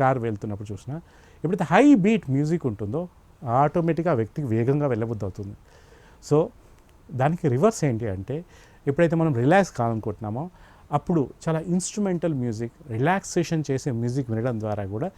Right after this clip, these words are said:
రోజుకు పది నిమిషాలు అలాంటి మ్యూజిక్ వినడం ద్వారా కూడా అనవసరమైన ఒత్తిడి తగ్గి అనవసరమైన వేగానికి దూరమై మన యొక్క ప్రొడక్టివిటీ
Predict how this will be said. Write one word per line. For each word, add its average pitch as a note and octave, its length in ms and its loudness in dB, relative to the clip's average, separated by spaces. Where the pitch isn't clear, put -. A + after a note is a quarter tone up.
రోజుకు G3+ 320 6
పది A#2+ 160 0
నిమిషాలు A#2 360 -4
అలాంటి D3 460 2
మ్యూజిక్ C3+ 300 0
వినడం A#2 320 -2
ద్వారా G#2 300 -6
కూడా E3+ 160 0
అనవసరమైన F3+ 540 0
ఒత్తిడి D3 380 2
తగ్గి G#2 280 -2
అనవసరమైన E3 580 0
వేగానికి C3 380 0
దూరమై A2 360 0
మన A#2+ 160 -4
యొక్క C3 200 -6
ప్రొడక్టివిటీ D3 580 0